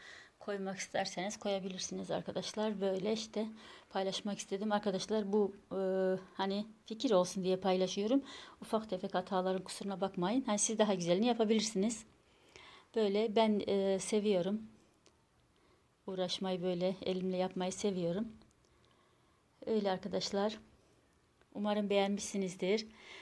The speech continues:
Beğeni butonuna basarsanız çok sevinirim arkadaşlar.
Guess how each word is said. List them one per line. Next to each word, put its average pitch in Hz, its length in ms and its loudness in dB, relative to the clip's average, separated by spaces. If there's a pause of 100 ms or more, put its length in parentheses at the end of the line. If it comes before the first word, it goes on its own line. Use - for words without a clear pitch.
(140)
Beğeni 202 260 2
butonuna 202 340 0
basarsanız 202 520 0
çok 220 160 0
sevinirim 190 460 2
arkadaşlar. 185 680 0